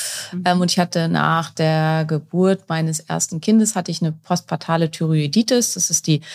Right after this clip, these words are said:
Speaker 2: nach der Geburt auftretende Form der Hashimoto-Thyroiditis. Und da hatte ich das erste Mal dann massiv Probleme selber und dann habe ich angefangen,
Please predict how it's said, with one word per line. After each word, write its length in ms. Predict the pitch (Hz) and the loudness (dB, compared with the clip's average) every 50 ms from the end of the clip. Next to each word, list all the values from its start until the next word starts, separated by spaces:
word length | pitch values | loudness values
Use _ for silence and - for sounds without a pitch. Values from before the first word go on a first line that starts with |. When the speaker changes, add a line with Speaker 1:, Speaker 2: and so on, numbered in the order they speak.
| - - - | -18 -10 -2
Speaker 2:
nach 280 | - 156 156 175 - - | 0 0 2 0 0 0
der 100 | 165 156 | -2 0
Geburt 460 | 147 160 147 151 170 180 190 175 - | 0 0 0 4 4 4 4 4 2
auftretende 520 | 143 151 156 160 - - 160 160 156 147 | -2 -4 -4 -4 -6 -6 -4 -2 -4 -4
Form 280 | - - 156 156 165 165 | -4 -2 -2 -2 0 0
der 100 | 156 151 | 0 -2
Hashimoto-Thyroiditis. 1300 | 151 160 - - 156 180 233 247 - 208 - - 214 196 202 196 190 185 196 190 - 202 196 190 - - - - - - - - - | -2 -2 0 2 2 2 2 0 -2 -4 0 0 2 4 4 2 2 2 0 2 2 2 2 0 -2 -6 -14 -18 -18 -18 -18 -6 -2
Und 100 | 170 160 | 0 0
da 60 | 170 | 2
hatte 100 | 175 175 | 2 0
ich 60 | 156 | -2
das 140 | - 156 - | -2 -4 -4
erste 340 | - 143 151 185 - - 196 | -2 -2 -2 0 2 2 4
Mal 200 | 185 180 180 175 | 4 4 4 2
dann 240 | 180 175 175 175 | 2 2 2 2
massiv 560 | 170 170 165 170 170 165 - - 180 170 - - | 2 2 2 2 0 0 2 0 0 0 0 -2
Probleme 480 | - 165 156 156 160 160 170 165 151 | -4 -4 0 2 2 4 4 4 4
selber 400 | 143 151 147 160 190 208 202 185 | 4 4 4 4 4 4 4 2
und 120 | 180 165 156 | 2 0 -2
dann 140 | 156 151 | -2 -2
habe 120 | 160 156 156 | -4 -4 -4
ich 100 | - - | -4 -2
angefangen, 520 | 160 170 160 151 - 170 170 175 175 170 | -2 -2 -2 -2 0 0 2 4 2 2